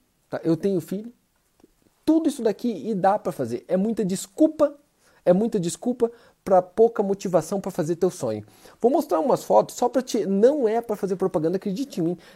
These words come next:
é só pra te mostrar que dá pra fazer. Olha aqui, ó, essa foto, né? Por exemplo. Porque isso fica marcado na nossa vida, o porquê, né? Tá ali o Tutu no meio, né? Eu e a Juliana. E aqui você tá vendo ele grandinho já, ele deve ter um aninho e pouquinho, um aninho que, né, Júlio, ele deve ter,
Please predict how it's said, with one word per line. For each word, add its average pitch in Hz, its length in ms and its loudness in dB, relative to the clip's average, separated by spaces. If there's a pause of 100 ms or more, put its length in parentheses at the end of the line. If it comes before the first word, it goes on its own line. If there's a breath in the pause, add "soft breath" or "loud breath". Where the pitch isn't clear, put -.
é 180 120 -2
só - 380 2
pra 254 140 -4
te - 120 -8
mostrar 214 720 4
que 240 100 -4
dá 170 280 8
pra - 140 -2
fazer. 113 400 -2
Olha 240 160 4
aqui, - 160 0
ó, - 100 2 (220)
essa 143 180 -8
foto, - 380 -2 (480)
né? 147 300 2 (100)
Por 170 140 2
exemplo. 120 420 0 (400 soft breath)
Porque 220 220 -2
isso 262 140 0
fica - 140 0
marcado 240 420 2
na 233 60 -2
nossa 233 280 0
vida, 185 260 2
o 156 40 4
porquê, 127 480 -2 (220)
né? 151 340 0 (500)
Tá 170 80 6
ali 180 140 6
o 196 60 4
Tutu 185 260 0
no 190 140 2
meio, 233 340 6
né? 208 240 2
Eu 185 80 6
e 185 100 6
a 175 40 6
Juliana. 180 500 0 (640 soft breath)
E 196 680 6
aqui 190 240 4
você - 60 -16
tá 359 100 2
vendo 359 180 2
ele 330 100 6
grandinho 190 480 4
já, 156 120 6
ele 170 100 6
deve 143 140 4
ter 185 340 6
um 180 160 6
aninho 175 220 2
e 156 40 4
pouquinho, 156 460 0
um 208 80 2
aninho 202 300 0
que, - 100 -6
né, 160 220 2
Júlio, 143 160 2
ele 127 80 0
deve 127 140 0
ter, 110 280 -2